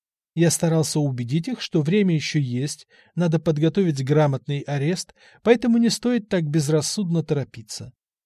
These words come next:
Поступить же сразу, как того настоятельно требует Николай Николаевич, не вполне целесообразно. В ответ Николай Николаевич закричал, что его офицеры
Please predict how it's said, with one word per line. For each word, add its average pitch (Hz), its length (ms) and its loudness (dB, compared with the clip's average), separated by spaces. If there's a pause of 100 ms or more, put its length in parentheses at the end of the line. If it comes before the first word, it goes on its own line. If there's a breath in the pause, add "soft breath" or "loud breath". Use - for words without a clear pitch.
(160)
Поступить 170 540 0
же 135 160 0
сразу, 147 540 2
как 160 280 -2
того 175 320 2
настоятельно 180 680 0
требует 151 480 0
Николай 147 480 0
Николаевич, 151 800 0 (340 soft breath)
не 180 140 4
вполне 214 460 4
целесообразно. 175 1080 0 (560)
В 135 100 2
ответ 151 460 2
Николай 208 420 4
Николаевич 190 640 2
закричал, 147 580 0
что - 220 -4
его 143 280 2
офицеры 170 640 0